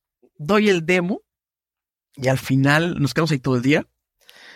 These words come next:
y al final me dice, "¿Sabes qué? Pues mira, hay que hacer algo. Sí me late", dice, "pero pues hay que pulirlo". Dice, "¿Con qué cámaras lo hiciste?". Le digo, "Pues estas, ah, cámaras fulanas de tal, ¿no?". Este, y me dice, No, tú necesitas cámaras profesionales.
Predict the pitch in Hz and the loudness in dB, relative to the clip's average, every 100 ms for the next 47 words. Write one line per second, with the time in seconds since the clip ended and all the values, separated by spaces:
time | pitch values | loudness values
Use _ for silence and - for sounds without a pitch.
0 | _ 143 131 139 139 151 143 131 - 151 | _ -2 0 2 0 0 -2 -4 -2 -2
1 | 165 - 170 214 - - - - 160 170 | -2 0 0 0 -4 -12 -12 -6 0 2
2 | 151 139 _ _ _ _ _ - 170 208 | 2 -2 _ _ _ _ _ -4 0 0
3 | - 165 147 185 - _ _ _ - - | 0 -2 -2 -6 -14 _ _ _ -20 -16
4 | - - 185 147 - 185 160 156 135 143 | -4 0 2 2 0 -2 -2 -4 -2 0
5 | 147 - - 120 117 - _ - 127 127 | -2 -2 -2 0 0 -6 _ -4 -2 -2
6 | 156 147 180 190 180 160 151 156 156 170 | -4 -4 0 2 2 2 0 0 0 0
7 | 147 123 - - - 156 - - - 156 | -2 -8 -14 -20 -6 -4 -2 0 0 0
8 | 123 117 156 151 135 - 135 135 127 117 | -2 -2 0 2 0 -2 0 0 0 0
9 | 113 - - _ _ - 113 - 82 - | 0 0 -6 _ _ -10 -8 -6 -8 -4
10 | 131 131 156 151 135 185 160 170 - 147 | -2 0 2 2 2 0 0 -2 -2 0
11 | 151 - 127 117 - - - - | -2 -4 -8 -6 -8 -10 -20 -20